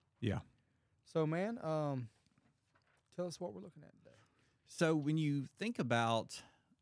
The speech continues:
Speaker 1: uh, I laugh about the Genesis when you said that, 'cause it's gotta be, like, the number one book halfway read around the world, where everybody's like, "I'm gonna start reading my Bible."
Speaker 2: Yeah, they read that, then they skip the New Testament real
Speaker 1: Yeah.
Speaker 2: quick.
Speaker 1: Or they
Speaker 2: Yeah.
Speaker 1: just, they,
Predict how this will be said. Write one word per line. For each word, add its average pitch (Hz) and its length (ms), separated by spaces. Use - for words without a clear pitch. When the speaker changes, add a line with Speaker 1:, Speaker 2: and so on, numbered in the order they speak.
Speaker 1:
uh, 107 180
I 120 120
laugh 117 280
about - 180
the 104 80
Genesis 98 500
when 98 100
you 95 100
said 92 260
that, 92 220
'cause 98 200
it's 113 160
gotta 92 320
be, 90 220
like, 90 260
the 95 100
number 101 400
one 95 320
book 95 480
halfway 101 440
read 92 300
around 87 260
the 85 100
world, - 360
where 113 160
everybody's 110 300
like, 101 140
"I'm 117 60
gonna 120 80
start 101 160
reading 104 180
my 110 80
Bible." 110 380
Speaker 2:
Yeah, 147 140
they 139 120
read 135 240
that, 131 220
then 120 140
they 120 80
skip - 260
the 120 80
New 175 80
Testament 131 460
real 123 100
Speaker 1:
Yeah. 123 80
Speaker 2:
quick. 110 240
Speaker 1:
Or 113 120
they 110 80
Speaker 2:
Yeah. 104 60
Speaker 1:
just, 117 260
they, 104 220